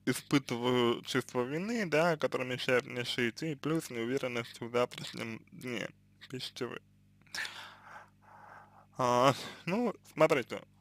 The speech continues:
а, вот по факту, если мы говорим, а, про самообвинение, то это, ам, такая вот, а, некая подавленная агрессия, скажем так,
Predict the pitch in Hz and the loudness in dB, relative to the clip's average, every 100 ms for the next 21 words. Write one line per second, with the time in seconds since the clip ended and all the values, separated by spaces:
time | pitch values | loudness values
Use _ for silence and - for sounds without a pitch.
0 | - 117 123 123 120 113 107 - _ _ | -6 0 2 2 2 2 -2 -6 _ _
1 | _ _ _ _ 135 131 147 - - - | _ _ _ _ -10 0 0 0 -10 -8
2 | - - _ _ - 151 - - 226 240 | -12 -18 _ _ 2 2 0 2 6 8
3 | 220 - - 123 117 127 135 135 131 127 | 6 0 -6 -4 -2 -2 -4 -4 -6 -2
4 | 127 127 135 131 117 104 - 110 117 117 | 2 2 2 0 -4 -10 -4 0 2 2
5 | - 131 123 117 - 123 127 127 147 185 | 0 0 2 0 -2 0 0 0 -6 -4
6 | 247 226 175 139 120 110 - - 165 180 | -2 -2 0 2 2 0 -4 -6 -2 2
7 | 170 156 170 - 165 156 151 147 - 127 | 2 2 -2 -4 -2 0 -2 -4 -6 -2
8 | 131 123 120 117 - - - - - - | 2 2 2 0 -6 -12 -16 -18 -20 -16
9 | 156 143 - 117 - 147 143 120 110 127 | -14 -14 -6 -6 -2 2 2 2 -2 -8
10 | - - 123 107 113 113 120 135 - 104 | -10 -16 -4 0 2 0 -2 -4 0 0
11 | - - 120 131 135 127 123 120 - 104 | 0 4 4 6 4 2 -4 -4 -2 0
12 | 113 123 139 156 - 127 120 113 - 120 | 0 0 0 0 -4 -2 -2 -2 -2 -2
13 | 120 120 - 151 151 | -2 -8 -4 -2 -2